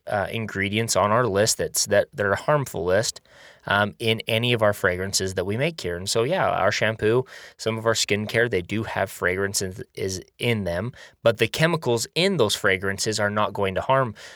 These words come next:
harm you. I mean, I've heard on the road, I've used shampoos for years and it always irritates my scalp because fragrances, in a lot of ways, are the number one most irritant,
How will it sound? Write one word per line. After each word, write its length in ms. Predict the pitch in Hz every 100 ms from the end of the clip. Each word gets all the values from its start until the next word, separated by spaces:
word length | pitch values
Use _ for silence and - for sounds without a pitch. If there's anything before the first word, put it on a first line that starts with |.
| -
harm 180 | 143 131
you. 80 | 92
I 80 |
mean, 140 | 127 127
I've 180 | 156 135
heard 180 | 127
on 120 | 117 107
the 100 | 104
road, 320 | 127 147 90
I've 180 | - 131
used 240 | 127 117 -
shampoos 480 | 123 117 127 123
for 160 | - 117
years 480 | 113 123 120 120 110
and 140 | 107
it 100 | 104
always 320 | 107 117 110
irritates 400 | 117 113 117 113
my 120 | 101 98
scalp 300 | - 127 -
because 220 | 110 101
fragrances, 640 | - 160 180 127 104 - - - - -
in 100 | 104
a 60 | 104
lot 240 | 110 180
of 60 | 113
ways, 280 | 92 95 -
are 180 | 117 113
the 160 | 113
number 560 | 107 104 120 139 127 113
one 460 | 101 107 123 110 98
most 360 | 90 92 - 110
irritant, 720 | 104 98 - 95 80 -